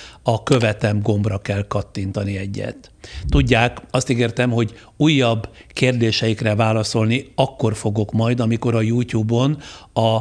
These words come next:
feliratkozóink száma eléri az ötszázezret. Jelenleg túl vagyunk a négyszázötvenezredik feliratkozón, ami kevesebb, mint három év alatt, nem csekély eredmény, nem mondom,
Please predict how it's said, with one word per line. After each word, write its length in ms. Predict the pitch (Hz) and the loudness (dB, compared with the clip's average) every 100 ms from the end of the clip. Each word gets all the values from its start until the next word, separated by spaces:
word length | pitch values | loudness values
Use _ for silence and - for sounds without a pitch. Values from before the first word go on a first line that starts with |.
| - - | -4 -10
feliratkozóink 840 | - 135 127 117 - 117 113 107 101 | 0 2 4 2 0 0 0 0 0
száma 420 | - 120 113 123 | 0 2 2 0
eléri 400 | 131 117 110 107 | 0 0 2 0
az 180 | 104 - | -2 -2
ötszázezret. 960 | 107 - 117 98 110 101 107 127 170 - - - - | -4 -4 -4 -4 -4 -4 0 0 -2 -8 -20 -20 -2
Jelenleg 440 | 123 127 120 120 - | 2 2 2 0 2
túl 260 | 151 147 | 2 4
vagyunk 560 | 127 120 117 123 127 127 | 2 2 2 2 0 0
a 340 | 131 117 107 - - | 0 0 -2 -10 -4
négyszázötvenezredik 1500 | 120 123 120 - 117 113 - - 113 117 110 110 110 107 101 | 0 0 0 -2 0 0 -2 -4 -2 -2 -2 -2 0 -2 -2
feliratkozón, 920 | 127 120 117 120 - 117 135 156 160 - - - | -2 0 0 0 0 2 2 2 -2 -10 -14 -2
ami 220 | 123 127 | 2 2
kevesebb, 500 | 113 139 120 - 117 | 2 2 2 0 0
mint 180 | 113 107 | 0 0
három 340 | 135 143 117 | 0 0 2
év 200 | 110 104 | 0 0
alatt, 520 | 107 110 135 170 - - | 0 0 0 -4 -12 -6
nem 200 | 120 127 | -2 -2
csekély 460 | - 104 104 117 - | -2 -2 -4 -4 -6
eredmény, 480 | 123 107 98 110 120 | -6 -4 -4 -2 -2
nem 160 | 123 | 0
mondom, 420 | 120 107 107 143 | 0 0 2 0